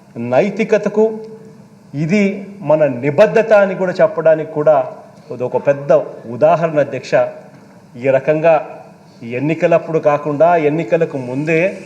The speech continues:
ఎమ్మెల్యేలు ప్రతి ఇంటికి కూడా వెళ్ళి, ప్రతి ఇంటికి కూడా, ప్రతి అక్కను కూడా కలిసి, ప్రతి ఇంట్లో జరిగిన మంచిని వివరించి చెప్పగలిగే ఒక గొప్ప పరిస్థితి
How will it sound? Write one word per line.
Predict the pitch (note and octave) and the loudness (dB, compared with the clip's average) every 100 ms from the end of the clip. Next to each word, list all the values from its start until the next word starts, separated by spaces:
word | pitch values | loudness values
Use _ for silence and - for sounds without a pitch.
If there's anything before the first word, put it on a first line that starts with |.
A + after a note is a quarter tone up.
| - - - | -20 -20 -14
ఎమ్మెల్యేలు | B2 C3+ E3 F3+ F3+ F#3 | -8 -4 0 0 2 0
ప్రతి | E3 D#3 D#3 | 0 -2 -2
ఇంటికి | C#3+ D3 D#3+ G3 G#3 | -6 -4 -4 -2 -2
కూడా | F#3 F#3 | 0 0
వెళ్ళి, | D#3+ D#3+ D#3 G3+ G3+ - - - - | 0 -2 -2 -4 -6 -14 -20 -20 -8
ప్రతి | C#3+ D3 E3+ | -2 -2 -2
ఇంటికి | D3+ E3 F3+ F#3+ G#3 | -6 -4 -4 -2 -2
కూడా, | G3 F#3+ F#3 | 0 2 2
ప్రతి | E3+ D#3 D3+ | 2 0 2
అక్కను | C#3 - G3 G3+ | 0 2 2 2
కూడా | G3+ F#3 E3 | 0 0 0
కలిసి, | - D3 F3+ - A3+ A3 - - - - | 2 0 -2 -6 -6 -8 -18 -20 -20 -2
ప్రతి | C#3+ D3+ E3+ | 0 0 -2
ఇంట్లో | C#3 E3+ - A#3 A3+ | -4 -4 0 4 4
జరిగిన | G#3+ F#3+ F3+ E3+ | 4 0 0 0
మంచిని | D3 E3 F3+ F3 | 2 0 -2 -6
వివరించి | C3 C#3+ F3+ G3 - F3+ D3+ - - - - - - | -2 -2 -2 -4 -4 -4 -4 -6 -18 -20 -20 -6 0
చెప్పగలిగే | D3 E3+ D#3 D#3+ D3+ D#3 | 0 2 2 2 2 2
ఒక | C#3+ C3 A2 - | 2 0 -2 -2
గొప్ప | - - E3 | -2 2 2
పరిస్థితి | - D3+ D3+ - D#3+ D#3 C#3 | 4 2 0 -8 -6 -4 -6